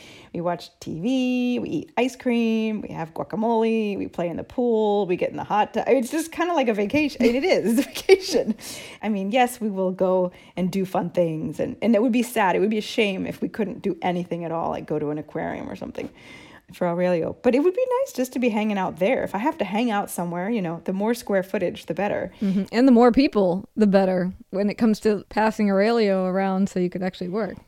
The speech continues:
Speaker 1: Yes, seriously, my mom would be thrilled.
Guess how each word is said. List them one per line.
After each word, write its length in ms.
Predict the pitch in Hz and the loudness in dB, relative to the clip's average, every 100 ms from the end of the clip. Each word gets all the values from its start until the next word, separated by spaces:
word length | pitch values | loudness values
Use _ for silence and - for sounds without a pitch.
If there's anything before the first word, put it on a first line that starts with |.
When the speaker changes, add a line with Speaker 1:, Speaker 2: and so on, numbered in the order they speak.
| _ | _
Speaker 1:
Yes, 300 | 196 196 185 | -14 -12 -12
seriously, 1080 | - - - 226 294 302 208 185 - 180 180 | -12 -12 -4 0 2 2 2 -2 -6 -6 -4
my 180 | 175 175 | -4 -6
mom 440 | 180 180 247 226 | -4 -4 -2 -2
would 140 | 180 175 | -4 -6
be 180 | 165 | -8
thrilled. 1080 | 160 - 170 170 175 196 208 202 165 151 | -8 -12 -10 -6 -4 -2 0 2 0 -2